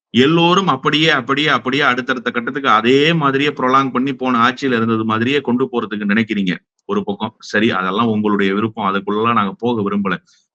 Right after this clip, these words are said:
ஆனா முழு மெஜாரிட்டியோடு இருந்தப்ப நீங்க என்ன செய்தீங்களோ அதையே இப்பவும் செய்ய நினைக்கிறீங்களே, உங்களுக்கு அறுதி பெரும்பான்மை இல்லைன்றதை நீங்க மறந்துட்டீங்க. மோடி இந்த கூட்டணி ஆட்சிக்கே முதல்ல பழகல சார், அவருக்கு இதுவே புதிய அனுபவம் தான். ஓம் பிர்லா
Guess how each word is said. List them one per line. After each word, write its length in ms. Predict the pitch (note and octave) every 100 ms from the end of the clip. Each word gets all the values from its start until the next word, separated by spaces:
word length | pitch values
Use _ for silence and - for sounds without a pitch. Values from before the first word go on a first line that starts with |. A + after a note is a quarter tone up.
| -
ஆனா 220 | C#3 B2 C#3+ - _ _ _ -
முழு 240 | B2+ F#3 A#3
மெஜாரிட்டியோடு 720 | A3+ F#3 G3 G#3 F#3+ G3+ G#3 G3
இருந்தப்ப 400 | F3+ F3 F3 F#3
நீங்க 200 | E3 C#3
என்ன 200 | D3 F#3
செய்தீங்களோ 580 | E3+ D#3+ E3 E3+ D#3+ D#3+ A3+ - -
அதையே 400 | B2+ D#3 G3 G#3
இப்பவும் 420 | F3 E3 F#3+ F#3+ E3+
செய்ய 220 | D#3+ D#3+
நினைக்கிறீங்களே, 560 | D3 C#3 C#3 C3+ C3 D3
உங்களுக்கு 380 | C3 B2+ B2 A#2+
அறுதி 240 | D#3+ E3+
பெரும்பான்மை 480 | E3 D3 C#3+ C#3 B2+
இல்லைன்றதை 500 | B2+ C#3+ C#3+ C3 C#3
நீங்க 200 | C#3 A#2
மறந்துட்டீங்க. 540 | G#2+ A#2 C3+ B2 A2 G2+ _ _ _ -
மோடி 240 | D#3 G#3+ G3
இந்த 180 | E3
கூட்டணி 360 | C3 F3+ F3 F3
ஆட்சிக்கே 380 | D3 C3+ B2+ C#3
முதல்ல 300 | B2+ A#2+ A#2+ A#2
பழகல 360 | A2 A#2+ A2
சார், 280 | - E2+ E2 - _ _ -
அவருக்கு 280 | G#2+ A2 A2+
இதுவே 240 | B2+ D3+
புதிய 280 | D3+ C3+ D3+ B2+
அனுபவம் 420 | G#2+ A#2 A2 G2
தான். 180 | F2+ - _ _ _ _ _ _
ஓம் 320 | - F#3 A3+ G3+
பிர்லா 340 | F3+ E3+ E3+